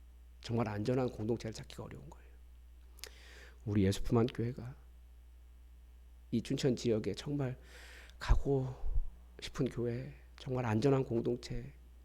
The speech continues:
찾는 모든 사람들에게 예수님의 품을 보여줄 수 있는 그런 교회 될 수 있도록 우리 주일 예배를 위해서, 우리 교회의 주일을 위해서, 우리 교회를 위해서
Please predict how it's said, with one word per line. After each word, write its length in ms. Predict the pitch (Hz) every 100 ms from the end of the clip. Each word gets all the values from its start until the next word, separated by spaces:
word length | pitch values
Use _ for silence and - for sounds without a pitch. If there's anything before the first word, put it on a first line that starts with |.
| - - - - - - - - -
찾는 380 | - 180 160 120
모든 280 | 123 143
사람들에게 760 | 139 139 139 135 113 120 110 131 - - - - - -
예수님의 440 | 104 - 131 117
품을 280 | 113 - 120
보여줄 380 | 120 113 117 113
수 200 | - -
있는 380 | 107 113 120 175 - - -
그런 240 | - 110
교회 240 | 104 117 107
될 140 | 104
수 140 | 107 113
있도록 360 | - 107 123 - - - - - - - - -
우리 120 | 120
주일 260 | 107 113 104
예배를 360 | 104 110 107 113
위해서, 420 | 110 110 113 120 - -
우리 160 | 117 110
교회의 300 | - 110 110
주일을 420 | - 113 117 110
위해서, 460 | 113 127 131 131 226 - - - -
우리 140 | - 101
교회를 380 | - 107 107 123
위해서 280 | 131 -